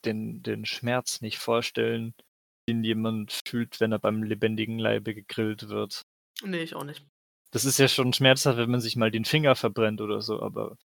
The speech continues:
Speaker 1: das, ne, also, ne, ne, da möchten wir jetzt nicht hin.
Speaker 2: Ne, ne, echt nicht. Äh, äh, ich glaube, das wird, <laughs> das wird zu lang.
Speaker 1: Also, Brandes war 'n, wie gesagt, 'n ziemlich unauffälliges Kind. Äh, von fünf bis acht Jahren war er dann quasi in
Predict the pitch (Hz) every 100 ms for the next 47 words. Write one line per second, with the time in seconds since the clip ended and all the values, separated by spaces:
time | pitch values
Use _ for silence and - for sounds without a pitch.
0 | _ _ 113 - 117 107 104 104 101 113
1 | 107 - 135 165 156 139 _ _ _ -
2 | - - _ _ _ _ _ 156 165 160
3 | 147 143 139 135 110 101 - - - _
4 | _ _ _ _ - - 196 185 170 -
5 | 170 170 - - 151 - _ _ 135 139
6 | 147 - - - 170 180 - 220 - -
7 | 269 180 214 175 175 - 156 151 - -
8 | _ _ _ - 143 110 107 - - 135
9 | 127 - 120 120 117 120 135 127 131 -
10 | 131 131 123 185 180 175 156 147 151 -
11 | 156 151 131 117 107 - - 127 117 151
12 | 151 - 123 - 127 - 139 135 135 131
13 | 117 107 107 107 104 107 104 107 110 -
14 | - 107 - 107 107 104